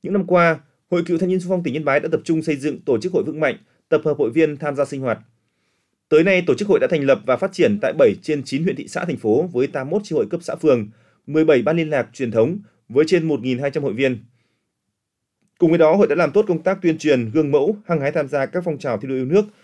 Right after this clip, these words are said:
phát triển kinh tế xã hội của địa phương. Nhiều hội viên cựu thanh niên xung phong đã tích cực tham gia giáo dục truyền thống cho thế hệ trẻ, tham gia công tác phòng chống dịch bệnh covid mười chín tại cơ sở.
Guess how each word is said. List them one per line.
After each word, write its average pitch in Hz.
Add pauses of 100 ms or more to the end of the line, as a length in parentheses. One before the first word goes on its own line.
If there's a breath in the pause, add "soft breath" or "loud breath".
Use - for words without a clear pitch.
(240 soft breath)
phát 185
triển 113
kinh 151
tế 131
xã 131
hội 139
của 113
địa 95
phương. 123 (840)
Nhiều 175
hội 156
viên 180
cựu 175
thanh 180
niên 170
xung 165
phong 165
đã 170
tích 208
cực -
tham 143
gia 147
giáo 139
dục 170
truyền 110
thống 110
cho 151
thế 127
hệ 120
trẻ, 123 (320 soft breath)
tham 175
gia 175
công 170
tác 202
phòng 117
chống 131
dịch 147
bệnh 110
covid 151
mười 120
chín 113
tại 113
cơ 135
sở. 120